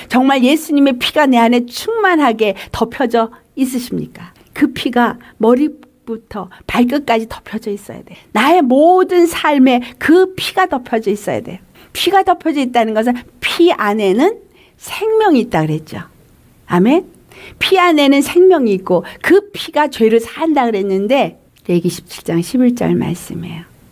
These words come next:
피 안에 생명이 있는데 예수님의 피 안에는 바로 영원한 예수님의 생명, 바로 하나님의 생명이 있는 거예요. 그래서 그 피, 영원한 피가 내 죄를 영원히 사하는 거예요. 그러니까 그 피가 나한테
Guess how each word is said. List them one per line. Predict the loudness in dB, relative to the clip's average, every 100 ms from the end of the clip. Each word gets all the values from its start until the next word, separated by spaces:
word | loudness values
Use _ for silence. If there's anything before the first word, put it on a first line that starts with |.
| -14
피 | -2 0
안에 | 4 2 2
생명이 | 2 2 4 2 2
있는데 | 2 0 -4 -12 -14 -4 0
예수님의 | 2 0 0 4 4 2
피 | 0 0
안에는 | 2 2 2 2 -2 -6
바로 | -2 2 4
영원한 | 4 4 4 2 2 0 _ _ _ _
예수님의 | 0 2 2 4 4 2 -2
생명, | -20 0 2 2 -2 -8 -8
바로 | -2 -2
하나님의 | -2 2 4 6 4 2
생명이 | 2 4 4 4 2
있는 | 2 0
거예요. | -2 -8 -12 -20 -20 -20 -20 -20 -20 0
그래서 | 2 4 2 0 -6 2
그 | 2 2 -2 -6
피, | 0 2
영원한 | 4 4 4 4 2 0
피가 | -2 0 0
내 | 4 2
죄를 | 2 -2 -2 -2 -4 0
영원히 | 4 6 6 4 2
사하는 | -2 -4 -4 -4 -6
거예요. | -8 -14 _ _ _ _ _
그러니까 | 0 4 4 2 -2 -2 -8 0
그 | 0
피가 | 0 -2 0
나한테 | 2 2 2 0 -2